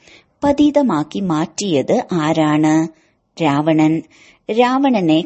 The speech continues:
കത്തിക്കുന്നുമുണ്ട്. മനസ്സിലാക്കുന്നു, ഇത് പരമ്പരയായി നടന്നുവരുന്നു. പക്ഷേ സത്യയുഗത്തിലാണെങ്കിൽ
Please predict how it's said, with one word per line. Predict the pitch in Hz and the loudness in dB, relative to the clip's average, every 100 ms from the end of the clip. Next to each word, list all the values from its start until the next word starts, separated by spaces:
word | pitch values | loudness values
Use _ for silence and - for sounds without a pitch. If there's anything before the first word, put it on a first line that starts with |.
| - | -4
കത്തിക്കുന്നുമുണ്ട്. | 156 - 226 165 151 160 202 160 151 156 160 156 _ _ _ _ _ | -6 -4 -6 -4 -2 -2 0 -2 0 0 0 -4 _ _ _ _ _
മനസ്സിലാക്കുന്നു, | 175 165 143 151 143 139 156 156 214 285 233 - _ - | -4 -4 -4 -6 -6 -6 -6 -2 2 2 0 -12 _ -4
ഇത് | 269 277 269 | -2 0 0
പരമ്പരയായി | 247 254 254 269 262 202 151 143 196 277 _ _ | 2 2 2 2 2 2 0 0 -2 -6 _ _
നടന്നുവരുന്നു. | 156 143 180 240 190 160 170 170 175 180 _ _ - - _ | -4 0 0 2 2 0 0 0 0 -2 _ _ -20 -20 _
പക്ഷേ | 294 294 302 | -4 -2 0
സത്യയുഗത്തിലാണെങ്കിൽ | 294 - 269 277 294 220 202 202 180 151 147 151 170 240 190 | 0 0 -2 0 0 2 0 0 0 0 2 2 2 2 0